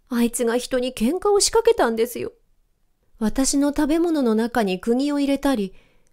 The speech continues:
私の尻尾を引っ張ったり、私をぶったりしたんですよ。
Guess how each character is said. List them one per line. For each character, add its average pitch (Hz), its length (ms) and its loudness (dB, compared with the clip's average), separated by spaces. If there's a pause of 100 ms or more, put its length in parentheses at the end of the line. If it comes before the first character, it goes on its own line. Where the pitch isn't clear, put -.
(160)
私 170 420 -4
の 165 120 -4
尻 - 300 -4
尾 226 100 2
を 170 60 0
引 175 120 -6
っ - 100 -18
張 240 80 4
っ 240 120 2
た 190 120 -6
り、 170 200 -10 (440)
私 254 460 -2
を 294 60 2
ぶ 233 160 -2
っ - 20 0
た - 180 0
り 196 120 2
し - 80 -4
た 214 160 0
ん 190 60 0
で 185 100 -4
す 196 140 -10
よ。 214 240 -4